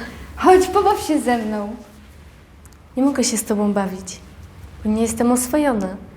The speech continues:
Speaker 1: Szukam ludzi. Co znaczy oswoić?
Speaker 2: Ludzie mają strzelby i polują. To bardzo kłopotliwe. Hodują też kury. Szukasz kur?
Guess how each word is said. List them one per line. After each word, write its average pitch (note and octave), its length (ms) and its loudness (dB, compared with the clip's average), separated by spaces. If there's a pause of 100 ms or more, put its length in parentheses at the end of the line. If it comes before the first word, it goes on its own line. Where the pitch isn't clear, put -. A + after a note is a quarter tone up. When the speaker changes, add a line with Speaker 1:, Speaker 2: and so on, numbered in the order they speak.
(880)
Speaker 1:
Szukam C#4 360 0
ludzi. C#4+ 280 6
Co D#4+ 160 4
znaczy E4+ 280 8
oswoić? G3+ 680 -4 (960)
Speaker 2:
Ludzie B3 200 0
mają B3 240 4
strzelby A#3 600 -2
i G#3 80 -4
polują. G#3 520 0 (1200)
To A#3 60 0
bardzo B3 300 4
kłopotliwe. A#3+ 680 0 (1600)
Hodują B3+ 360 4
też C4+ 200 2
kury. A#3 380 -2 (320)
Szukasz B3+ 380 0
kur? D4+ 260 -4